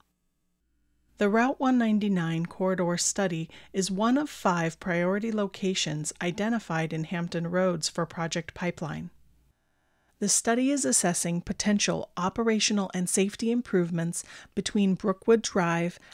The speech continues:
and John Tyler Highway in the City of Williamsburg and James City County. It focuses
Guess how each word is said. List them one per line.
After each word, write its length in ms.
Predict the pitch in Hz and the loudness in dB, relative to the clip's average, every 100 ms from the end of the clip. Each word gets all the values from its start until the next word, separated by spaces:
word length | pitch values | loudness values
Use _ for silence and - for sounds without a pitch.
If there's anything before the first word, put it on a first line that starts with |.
| _ | _
and 180 | 196 185 | -2 0
John 280 | 190 196 220 | 2 0 0
Tyler 340 | - 202 196 | 0 0 0
Highway 560 | 180 202 190 190 160 - | -2 -2 -2 -2 -6 -6
in 160 | - 180 | -2 0
the 80 | 170 | 0
City 340 | - 202 196 | 0 0 0
of 200 | 185 185 | -4 0
Williamsburg 760 | 185 208 233 226 - 233 240 - - | 2 4 4 2 0 -2 -2 -6 -4
and 240 | 180 180 | -2 0
James 360 | - 180 202 196 | 0 2 2 0
City 300 | - 180 185 | -2 0 -2
County. 580 | - 185 185 - - - _ _ _ _ _ _ _ _ _ - | -4 -6 -4 -6 -10 -12 _ _ _ _ _ _ _ _ _ -6
It 100 | 208 | -4
focuses 640 | - 262 262 214 165 151 | 0 0 0 0 0 -2